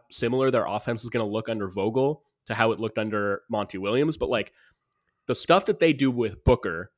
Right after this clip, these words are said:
Beal and Booker are really similar in terms of the way that they like to kind of start possessions, which is, like, they'll start in the corner. Sometimes we'll get a pin down where it's, like, Chicago action, right? Like, the pin down into the dribble handoff,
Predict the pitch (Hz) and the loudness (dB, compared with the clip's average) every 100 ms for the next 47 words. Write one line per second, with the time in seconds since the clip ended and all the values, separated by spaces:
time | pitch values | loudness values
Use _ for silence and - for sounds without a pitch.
0 | _ _ _ _ _ - 190 196 135 143 | _ _ _ _ _ 4 8 8 8 4
1 | 131 113 113 127 117 - 123 113 101 98 | 4 4 4 4 4 0 -2 0 -2 -2
2 | - 113 107 107 107 101 107 107 98 95 | -2 -2 -2 -2 -2 -2 -2 -2 -2 -4
3 | - 110 101 95 92 - _ _ - 120 | -6 -4 -2 -4 -8 -16 _ _ 0 0
4 | 104 - 117 107 - 95 87 - - - | 0 0 0 0 -4 -4 -4 -6 -14 -18
5 | - _ _ - 123 117 113 113 107 - | -20 _ _ -4 0 2 0 0 -2 4
6 | 123 110 104 - 180 170 170 170 _ _ | 4 2 0 4 6 6 4 0 _ _
7 | _ _ - 147 139 147 139 127 120 - | _ _ -2 0 2 2 2 2 2 4
8 | 151 143 131 127 107 101 - 107 113 110 | 4 4 4 2 0 -2 -6 -4 -2 0
9 | 104 92 92 98 104 107 - - 123 117 | 0 0 -4 -2 -2 -2 -4 0 2 2
10 | 110 101 117 123 120 113 120 113 113 113 | -2 -2 -6 -4 -4 0 0 0 0 0
11 | 110 110 | 2 0